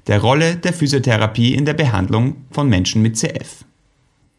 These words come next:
Meine Tätigkeit als auf C F spezialisierter Physiotherapeut unterscheidet sich zu dem klassischen Berufsbild der Physiotherapie. Den Erhalt beziehungsweise die Wiedererlangung der körperlichen Mobilität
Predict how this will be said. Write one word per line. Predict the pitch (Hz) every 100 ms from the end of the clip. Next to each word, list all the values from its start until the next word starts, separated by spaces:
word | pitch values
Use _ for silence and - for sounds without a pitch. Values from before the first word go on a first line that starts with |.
| _ _ - - - -
Meine | - 156 165
Tätigkeit | 180 196 190 180 165 165 165
als | 117 131 - -
auf | 113
C | - -
F | 139
spezialisierter | - - 127 127 113 131 117 95
Physiotherapeut | - 139 160 165 143 139 139 135 - -
unterscheidet | 180 180 - 110 123 127
sich | 95 92
zu | -
dem | 127 120
klassischen | 117 107 107 120 131
Berufsbild | 123 113 107 - 95 95
der | 117
Physiotherapie. | 120 110 95 90 90 - - 113 _ _ _ _ _ _ - - _
Den | 139 143
Erhalt | 135 135 160 165 -
beziehungsweise | 135 - 156 151 127 120 120 113
die | - 107
Wiedererlangung | 147 165 101 104 101 95 98
der | 101
körperlichen | - 127 131 117 113 113
Mobilität | 101 104 92 90 127 160 160